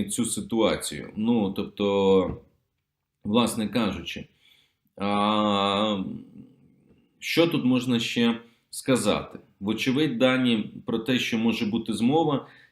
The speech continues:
і є теорія про агента Краснова, ви знаєте, вона нікуди не зникає. Тим часом Європа, а, продовжує підтримувати Україну, і от керівник Рейнметалу Папергер зазначив про те, що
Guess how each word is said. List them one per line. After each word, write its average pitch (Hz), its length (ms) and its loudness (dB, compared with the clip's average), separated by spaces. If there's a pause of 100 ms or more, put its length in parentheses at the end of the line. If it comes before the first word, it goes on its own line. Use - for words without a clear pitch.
і 120 120 6
є 123 200 6
теорія 131 560 4
про 120 180 0
агента 110 420 0
Краснова, 113 580 0
ви 98 120 0
знаєте, 101 480 0
вона 95 380 -2 (380)
нікуди 101 580 2 (460)
не 98 480 0 (140)
зникає. 98 720 -2 (500)
Тим 127 160 4
часом 147 400 4
Європа, 127 760 4
а, 98 680 0 (280)
продовжує 117 580 2
підтримувати 101 720 -2
Україну, 123 720 0 (300)
і 110 140 0
от 120 260 4
керівник 127 640 4
Рейнметалу 127 760 2
Папергер 117 680 0
зазначив 104 640 -4
про 104 120 -6
те, 117 240 -2
що 107 360 0